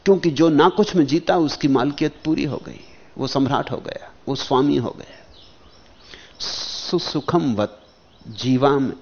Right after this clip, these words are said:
एसम नो नत्थि किंचनम", जिनके पास कुछ भी नहीं, अहो, वे कैसा सुख में जीवन बिता रहे हैं।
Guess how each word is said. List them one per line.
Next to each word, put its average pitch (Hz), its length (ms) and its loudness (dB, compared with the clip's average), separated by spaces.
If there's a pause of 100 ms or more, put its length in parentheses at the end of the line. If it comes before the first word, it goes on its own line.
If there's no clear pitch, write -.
एसम 117 320 0
नो 123 340 4
नत्थि 117 440 0
किंचनम", 110 580 -2 (440)
जिनके 160 320 6
पास 139 380 0
कुछ - 240 -6
भी 131 120 2
नहीं, 143 240 4 (360)
अहो, 139 220 0
वे 131 180 2
कैसा 127 360 -2
सुख - 340 -6
में 131 120 0
जीवन 139 320 -2
बिता - 200 -4
रहे - 220 -6
हैं। - 80 -18